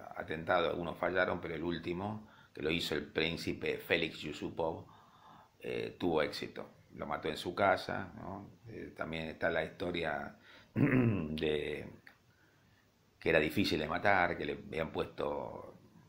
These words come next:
cianuro en, en, en unos pastelillos que le sirvieron para,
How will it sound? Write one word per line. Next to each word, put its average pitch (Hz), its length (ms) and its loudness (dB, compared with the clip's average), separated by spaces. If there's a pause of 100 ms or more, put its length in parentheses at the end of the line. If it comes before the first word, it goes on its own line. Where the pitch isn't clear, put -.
(720)
cianuro 87 560 4
en, 76 140 -2
en, 71 220 -8
en 64 120 -8
unos 85 180 -2
pastelillos 87 640 2
que 73 60 -2
le 73 100 -2
sirvieron 82 500 2
para, 64 500 -2